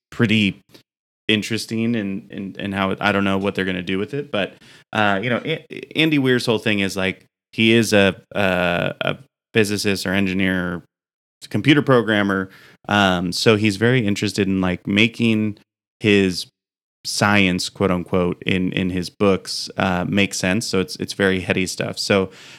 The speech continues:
The Expanse doesn't really get too much into all of the new technologies that the world has. And The Expanse takes place about three hundred years from now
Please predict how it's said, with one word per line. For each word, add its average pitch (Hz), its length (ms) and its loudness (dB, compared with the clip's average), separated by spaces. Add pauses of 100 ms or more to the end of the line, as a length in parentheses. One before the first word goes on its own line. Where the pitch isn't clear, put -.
(140)
The 131 100 6
Expanse 175 680 2 (160)
doesn't 135 380 2
really 110 680 2 (760)
get 113 380 4 (440)
too 135 300 2
much 127 300 2
into 104 800 2
all 104 220 2
of 101 120 2
the 98 80 -2
new 92 160 0
technologies 90 840 -2
that 90 340 -2 (180)
the - 180 -2
world 92 300 0
has. 107 280 0
And 98 120 -2
The 92 60 -2
Expanse 104 400 -4
takes - 240 -8
place 90 320 -6
about 87 320 -10 (200)
three 139 160 0
hundred 117 240 0
years 95 240 -2
from 92 220 -4
now 90 380 -4